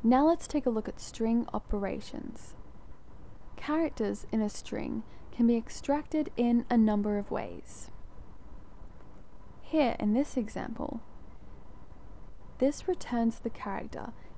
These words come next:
at the specified index. An index ranges from zero to length. Here we have one.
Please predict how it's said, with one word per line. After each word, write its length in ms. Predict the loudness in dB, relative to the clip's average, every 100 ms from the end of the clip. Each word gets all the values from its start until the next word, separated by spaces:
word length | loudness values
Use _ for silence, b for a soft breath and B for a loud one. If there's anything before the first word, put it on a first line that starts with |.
| -2
at 140 | 0
the 100 | 2
specified 760 | 0 0 0 0 0 2 0 0
index. 680 | 0 0 -2 -6 -10 -12 -12 -12 -12 -12 -12 -12 -10 2
An 160 | 2 6
index 640 | 6 8 6 4 -2 -8 -8 0
ranges 460 | 4 4 4 0
from 240 | -2 -2 0
zero 600 | 2 2 2 0 -2 -4 -8 -12 -8
to 440 | -2 2 2 0 -4
length. 480 | -4 -2 -2 -4 -6 -10 -10 -12 -12 -10 -4
Here 160 | -2
we 120 | -2
have 260 | -2 -4 0
one. 380 | 0 0 -2